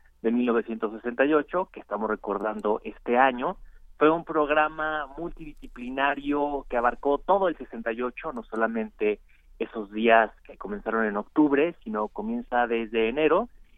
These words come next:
y tuvo poesía, escultura, actividades, eh, con respecto a las expresiones, eh, populares. Fue un programa muy ambicioso que pretendía proyectar a México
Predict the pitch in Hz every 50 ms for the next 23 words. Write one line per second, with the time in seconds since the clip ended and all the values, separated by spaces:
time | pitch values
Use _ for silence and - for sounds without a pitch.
0 | - - 127 127 - - 147 147 151 147 143 143 135 - - 127 123 110 - -
1 | 156 165 165 156 147 147 147 143 139 135 - - - 117 113 - - - 139 147
2 | 156 151 139 135 139 135 135 135 - - - - - - - - 113 113 - 131
3 | 120 120 123 123 127 131 135 135 135 127 - - - 117 - 123 120 120 117 113
4 | 110 - - 110 110 110 - - - - - 131 123 110 - 117 - - - 113
5 | - - 127 127 131 127 123 113 - - - - 117 110 107 104 104 101 101 101
6 | 101 101 104 104 - - - - - 113 120 139 160 160 151 147 147 147 147 135
7 | - - - - - - - - - _ _ - 156 170 185 185 190 185 175 170
8 | 175 175 175 170 165 170 190 220 226 214 202 - - - - - - 170 170 156
9 | - - 165 185 202 190 156 151 - - - 127 123 120 120 120 117 113 113 -
10 | - - 127 123 120 - 123 120 123 120 131 139 135 131 - 120 113 113 113 -
11 | - - 120 120 120 117 117 120 117 - - - - - - 117 113 -